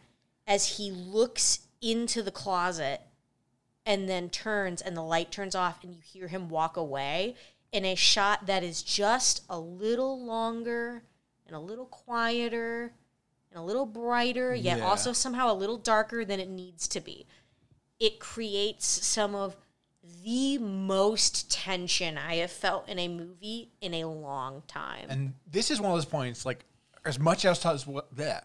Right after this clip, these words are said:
Speaker 2: as much as I was praising the soundtrack, no music here.
Speaker 1: There is no music.
Speaker 2: They really know when and when not to use
Speaker 1: Mm-hmm.
Speaker 2: music to add to the tension in this
Speaker 1: You,
Speaker 2: movie.
Speaker 1: you can he-, the other thing that really caught me was that you can hear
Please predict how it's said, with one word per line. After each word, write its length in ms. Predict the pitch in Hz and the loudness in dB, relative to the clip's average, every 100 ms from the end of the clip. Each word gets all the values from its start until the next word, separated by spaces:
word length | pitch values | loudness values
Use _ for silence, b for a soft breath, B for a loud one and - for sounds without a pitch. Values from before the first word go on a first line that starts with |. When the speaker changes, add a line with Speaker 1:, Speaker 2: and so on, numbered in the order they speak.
| _ | _
Speaker 2:
as 120 | 127 | -6
much 300 | 147 170 180 165 | 4 4 4 4
as 60 | |
I 60 | 147 | 2
was 80 | 135 | 2
praising 360 | - 151 151 | -2 -4 -2
the 60 | 135 | -4
soundtrack, 440 | - 123 131 170 - - _ _ _ _ 113 | -4 -4 0 0 -2 -18 _ _ _ _ -4
no 140 | 131 | -2
music 360 | 127 120 104 92 | 0 -4 -6 -12
here. 140 | - - | -14 0
Speaker 1:
There 180 | 196 190 | 2 2
is 140 | 170 | -2
no 240 | 175 175 | -4 -4
music. 300 | 208 196 135 226 | -4 -2 4 4
Speaker 2:
They 60 | |
really 340 | 220 175 196 190 | 4 6 6 6
know 340 | 180 165 139 117 | 6 6 4 -2
when 340 | 143 147 160 | -2 -2 -2
and 200 | 165 139 | -4 -4
when 240 | 127 135 131 | -2 -2 0
not 300 | 127 127 120 | 0 -2 -2
to 100 | 147 | -8
use 580 | 123 123 120 113 185 - | -6 -4 -4 -4 -4 -2
Speaker 1:
Mm-hmm. 160 | 196 | -2
Speaker 2:
music 400 | 120 127 113 113 - | -2 -2 -2 -6 -8
to 120 | 110 | -4
add 300 | 110 110 113 | -2 -2 -4
to 120 | 120 | -10
the 420 | 104 104 98 95 - - | -8 -8 -8 -10 -14 -12
tension 320 | 120 104 107 | -8 -8 -10
in 40 | |
this 160 | 98 98 | -8 -6
Speaker 1:
You, 80 | 220 | -6
Speaker 2:
movie. 180 | 202 196 | -6 -2
Speaker 1:
you 80 | 233 | -4
can 240 | 233 240 | -2 -4
he-, 240 | 214 - - 196 | -4 -6 -8 -4
the 160 | 202 | 6
other 200 | 226 320 | 6 6
thing 300 | 330 247 220 | 2 -2 -2
that 180 | 185 180 | -2 -4
really 240 | 175 180 180 | -4 -2 -4
caught 380 | - 156 - | -4 -8 -8
me 240 | - - 98 _ _ _ _ | -14 -20 -20 _ _ _ _
was 120 | 180 | -2
that 100 | 180 | -2
you 240 | 180 185 220 | 0 -2 -4
can 240 | - 202 | -4 -6
hear 880 | 180 - - 277 254 185 170 165 | -6 -8 -2 0 2 2 0 -6